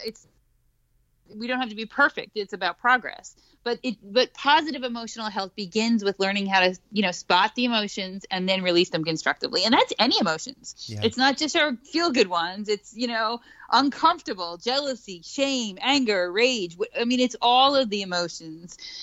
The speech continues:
Speaker 1: And beginning to experience them, let them come and go, and release them constructively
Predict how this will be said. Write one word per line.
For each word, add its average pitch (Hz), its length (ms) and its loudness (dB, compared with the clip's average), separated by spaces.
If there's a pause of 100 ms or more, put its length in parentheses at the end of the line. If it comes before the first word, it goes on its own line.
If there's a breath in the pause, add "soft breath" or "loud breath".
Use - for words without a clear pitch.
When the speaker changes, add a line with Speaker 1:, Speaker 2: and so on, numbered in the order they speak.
(140 loud breath)
Speaker 1:
And 226 240 2
beginning 254 460 4
to 208 300 2
experience 240 800 4
them, 247 300 6
let 214 220 4
them 214 120 2
come 214 280 2
and 208 140 0
go, 202 380 6
and 190 140 -10
release 196 300 -6
them 180 180 -12
constructively 170 640 -8